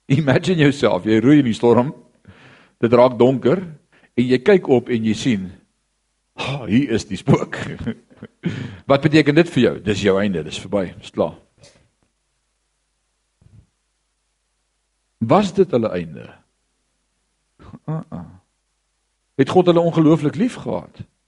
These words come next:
So, so, soveel lief dat hy homself aan die kruis gegee het ook vir hulle? Ja, het, het God enige planne in sy hart gehad om hulle te laat sterf of te laat omkom?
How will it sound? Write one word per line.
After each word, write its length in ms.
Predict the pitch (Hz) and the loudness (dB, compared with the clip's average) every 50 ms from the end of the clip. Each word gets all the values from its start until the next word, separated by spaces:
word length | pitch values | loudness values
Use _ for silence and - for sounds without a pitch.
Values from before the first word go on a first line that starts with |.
| _ _ _ _ _ _ _ _ _ _ _ - - - - | _ _ _ _ _ _ _ _ _ _ _ -20 -20 -18 -16
So, 200 | - - - 165 | -12 -8 -6 -6
so, 240 | 151 - - 175 151 | -6 -6 -6 -8 -8
soveel 380 | - - 170 - 170 165 151 151 | -4 -4 -2 0 2 2 2 2
lief 140 | 165 151 160 | 0 0 -2
dat 100 | 143 143 | -2 -2
hy 60 | 135 | -2
homself 540 | 139 131 - - 156 147 143 139 135 - - _ _ _ _ _ _ _ _ _ _ - | -4 -4 -4 -2 0 0 0 0 -2 -8 -20 _ _ _ _ _ _ _ _ _ _ -6
aan 100 | 131 127 | -6 -4
die 60 | - | 0
kruis 260 | 165 151 147 143 - 139 | 2 2 2 0 -2 -6
gegee 220 | 120 - 151 139 | -4 -2 -2 -2
het 80 | - 135 | -2 -4
ook 140 | 123 - | -8 -6
vir 120 | - 127 110 | -4 -4 -4
hulle? 200 | 117 143 170 190 180 160 143 - _ _ _ _ _ _ _ _ _ _ - | -2 -4 -4 -6 -6 -8 -12 -14 _ _ _ _ _ _ _ _ _ _ -14
Ja, 140 | - - - - | -14 -14 -10 -8
het, 200 | - 117 113 - | -8 -8 -6 -6
het 160 | - 131 - - | -8 -8 -4 0
God 200 | - 156 156 - | 0 0 2 2
enige 300 | 165 165 165 156 - 151 | 2 2 2 0 0 -4
planne 340 | - - 165 147 147 156 160 | -2 0 0 2 2 2 0
in 60 | 156 | 0
sy 120 | 131 160 139 | 2 2 4
hart 240 | 117 117 - - - | 4 2 0 -2 -2
gehad 240 | 151 147 139 135 | -2 0 0 0
om 80 | 143 135 | -2 -4
hulle 120 | 131 127 | -4 -6
te 80 | - 143 | -4 -4
laat 160 | 127 123 - | -4 -6 -6
sterf 360 | - - 156 147 147 - 147 | -2 0 2 2 2 2 -2
of 120 | 147 120 - | -10 -8 -4
te 80 | 143 | -2
laat 160 | 120 113 - 131 | -2 -2 -2 -6
omkom? 460 | 143 143 143 - 160 160 165 165 | -8 -8 -6 -4 -4 -4 -4 -6